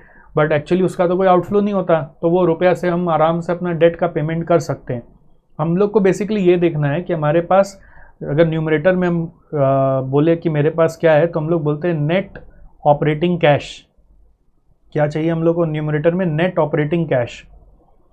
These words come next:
ये न्यूमरेटर में हम लोग को लाना क्या है ultimately? net operating cash। अब operating cash कैसे आएगा? मेरे पास जो income आया, ओके, मेरे पास जो income आया sales से, less में सारा variable cost पे कर दिया,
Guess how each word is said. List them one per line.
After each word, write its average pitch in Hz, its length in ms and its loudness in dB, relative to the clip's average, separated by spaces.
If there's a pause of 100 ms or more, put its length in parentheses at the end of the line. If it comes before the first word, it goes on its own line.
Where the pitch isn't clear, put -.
(280)
ये 143 100 0
न्यूमरेटर 151 580 2
में 180 140 0
हम 165 140 0
लोग 170 120 0
को 175 100 2
लाना 160 360 2
क्या 170 160 0
है 165 180 2
ultimately? 165 420 -4 (340)
net 170 400 -2
operating 147 520 0
cash। 135 320 -2 (880)
अब 147 100 0
operating 170 440 4
cash 185 220 6
कैसे 180 300 0
आएगा? 180 280 4
मेरे 160 260 2
पास 170 260 2
जो 156 160 -2
income 151 440 -2
आया, 143 220 -2 (380)
ओके, 175 220 -6 (1000)
मेरे 143 200 0
पास 170 220 4
जो 156 220 0
income 151 360 0
आया 143 180 0
sales 139 440 -2
से, 147 120 -2 (120)
less 160 320 4
में 165 100 0
सारा 156 280 0
variable 143 420 2
cost 147 320 -2
पे 143 120 -2
कर 139 160 -4
दिया, 139 300 -4